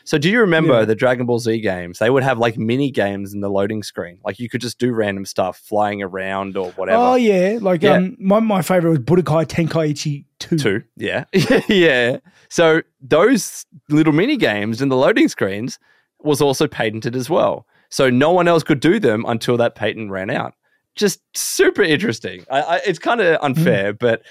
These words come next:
Speaker 1: have you thought about a, a game mechanic you would like to see in another game?
Speaker 2: Well, you didn't mention your game mechanic.
Speaker 1: Okay, I will say this.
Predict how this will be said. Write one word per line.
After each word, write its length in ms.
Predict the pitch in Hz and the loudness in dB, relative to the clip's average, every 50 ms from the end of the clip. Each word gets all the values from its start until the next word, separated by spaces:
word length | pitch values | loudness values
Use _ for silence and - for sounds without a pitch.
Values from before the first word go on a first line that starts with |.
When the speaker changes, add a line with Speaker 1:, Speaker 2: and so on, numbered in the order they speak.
| - - _ _ _ _ | -20 -20 _ _ _ _
Speaker 1:
have 140 | - 127 131 | -4 -2 0
you 80 | 143 143 | 0 0
thought 220 | - 160 156 151 | 2 2 2 4
about 200 | 147 139 143 135 | 4 4 4 4
a, 220 | 131 127 127 117 | 4 2 2 2
a 60 | 117 113 | 0 0
game 200 | - 123 120 120 | 0 0 0 0
mechanic 400 | 120 107 - 117 107 107 101 - | -2 -2 -2 -2 -4 -4 -4 -4
you 80 | 110 | -6
would 80 | 104 104 | -4 -2
like 200 | 101 101 101 - | -2 -2 -2 -4
to 80 | 107 | -8
see 160 | 101 - 107 101 | -8 -6 -6 -6
in 80 | 98 | -4
another 240 | 98 98 95 92 98 | -6 -6 -8 -8 -8
game? 260 | 95 95 90 - 110 - _ _ _ _ _ _ _ _ _ _ _ _ _ - | -8 -10 -10 -12 -14 -20 _ _ _ _ _ _ _ _ _ _ _ _ _ 0
Speaker 2:
Well, 160 | 185 196 208 254 | 0 0 0 0
you 160 | 247 233 220 220 | 0 0 2 4
didn't 240 | 247 240 214 196 | 4 4 4 4
mention 300 | 185 202 202 - - 185 190 | 2 2 0 0 0 0 0
your 160 | 196 220 233 | 0 0 0
game 240 | 202 190 180 160 160 | 0 0 0 0 -2
mechanic. 440 | 156 120 143 147 139 127 - - - - - _ - | -2 -2 -2 -2 -2 -4 -8 -14 -20 -20 -10 _ -2
Speaker 1:
Okay, 200 | 120 113 - 101 | -2 0 0 0
I 100 | 98 101 | 0 0
will 100 | 104 104 | 0 -2
say 200 | - 98 95 92 | -2 -4 -4 -4
this. 240 | 85 82 - - | -6 -10 -14 -18